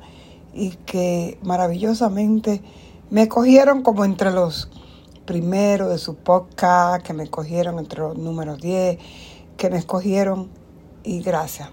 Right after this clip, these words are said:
de verdad, mis ángeles, guías, los acompañan y le agradecen por cada vez que ustedes colaboran con este podcast, compartiéndolo y llevándolo en su corazón, ya que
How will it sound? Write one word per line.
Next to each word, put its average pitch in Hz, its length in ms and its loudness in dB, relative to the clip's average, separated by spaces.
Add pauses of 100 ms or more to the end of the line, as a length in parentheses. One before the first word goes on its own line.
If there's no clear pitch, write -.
(120)
de 165 100 -4
verdad, 180 400 -2 (380)
mis 175 160 -4
ángeles, 226 600 -2 (440)
guías, 208 600 0
los 165 180 -6
acompañan 170 720 -6
y 160 60 -6
le 151 80 -6
agradecen 170 640 -6 (600)
por 180 140 -4
cada 185 240 0
vez 185 160 -2
que 190 80 -10
ustedes 165 440 -4 (460)
colaboran 226 760 2
con 175 280 -6
este 175 160 -6
podcast, 196 640 -2
compartiéndolo 165 1120 -6 (920)
y 175 560 -6 (300)
llevándolo 175 800 -2
en 170 120 -4
su - 120 -8
corazón, 175 480 -2
ya 180 160 0
que 160 260 -8